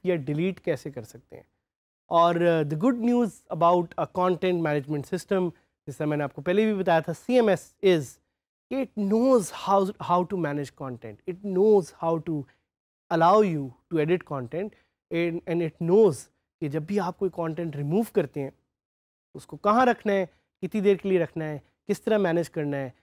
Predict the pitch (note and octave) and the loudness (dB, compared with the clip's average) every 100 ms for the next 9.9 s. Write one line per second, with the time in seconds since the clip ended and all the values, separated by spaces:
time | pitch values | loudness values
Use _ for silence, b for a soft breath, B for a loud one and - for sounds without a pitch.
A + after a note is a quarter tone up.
0 | _ - G3 G3+ G3 F3 F#3 E3 - - | _ -6 -6 -2 -2 -2 -6 -8 -10 -10
1 | F3+ - - F3 - C#3+ C3 A#2+ G#2 _ | -8 -8 -6 -8 -6 -8 -8 -12 -16 _
2 | _ _ _ F3+ F3 E3 D#3 - _ _ | _ _ _ -2 2 2 0 -6 _ _
3 | _ _ - C#3+ F#3 A#3 C4+ C4+ A#3+ - | _ _ -10 -4 2 2 2 2 0 0
4 | F3+ F#3 B3 C#4 - G#3 F#3+ - - _ | 2 4 2 2 0 2 2 2 -14 _
5 | _ - G3 A3 G#3 - G3+ E3+ E3 D3+ | _ 2 4 6 4 2 0 0 0 0
6 | E3 D#3 - D#3 D#3 C3+ D3+ D#3+ E3+ D#3+ | -2 -4 0 0 0 0 0 0 0 -2
7 | _ _ E3 D3+ - E3+ F3 D#3+ E3 D3 | _ _ 0 0 0 -4 -2 -2 -2 -4
8 | D3+ D3 - F3 D#3+ F3 D#3 D3 C#3 C#3 | -4 -8 -6 2 4 2 -2 -4 -4 -6
9 | C#3+ C3+ - C#3+ D3 - A#2+ G2 - | -6 -8 -6 -6 -6 -8 -12 -14 -18